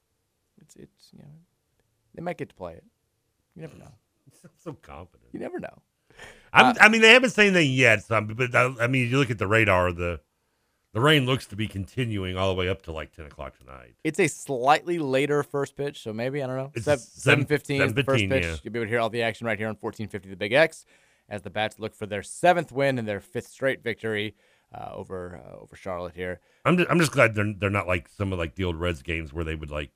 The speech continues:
Speaker 2: they would wait it out for, like, two, three hours and start it.
Speaker 1: Yeah, minor league baseball's a little bit different.
Speaker 2: Minor league, yeah. If it's, if they're like, "It's gonna be more than an hour." I think the longest delay I've had last year, I had,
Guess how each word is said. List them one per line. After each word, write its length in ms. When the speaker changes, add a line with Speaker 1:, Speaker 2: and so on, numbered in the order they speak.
Speaker 2:
they 160
would 120
wait 180
it 100
out 240
for, 100
like, 220
two, 160
three 220
hours 320
and 140
start 320
it. 40
Speaker 1:
Yeah, 60
minor 240
league 100
baseball's 300
a 40
little 120
bit 120
different. 180
Speaker 2:
Minor 360
league, 220
yeah. 140
If 80
it's, 220
if 180
they're 140
like, 260
"It's 100
gonna 160
be 100
more 180
than 120
an 60
hour." 460
I 60
think 100
the 100
longest 480
delay 240
I've 140
had 380
last 340
year, 360
I 100
had, 480